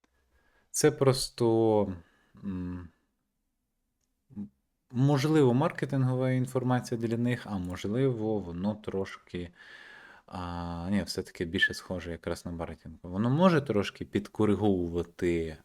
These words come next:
а, певні нюанси, але, ну, словом, можна вибрати тут якісь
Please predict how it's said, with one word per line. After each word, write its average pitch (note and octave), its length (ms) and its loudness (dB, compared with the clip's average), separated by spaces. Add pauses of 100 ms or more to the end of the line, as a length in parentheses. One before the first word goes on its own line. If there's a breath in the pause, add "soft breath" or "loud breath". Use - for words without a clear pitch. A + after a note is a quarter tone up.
а, D#2+ 300 -12 (1040)
певні E2+ 680 -2 (560)
нюанси, F#2 640 -2
але, G#2 600 -8 (1040 loud breath)
ну, G#3 180 4
словом, F3 260 4
можна B2+ 300 4
вибрати G2 460 -2
тут G2+ 300 -4
якісь E2 640 -8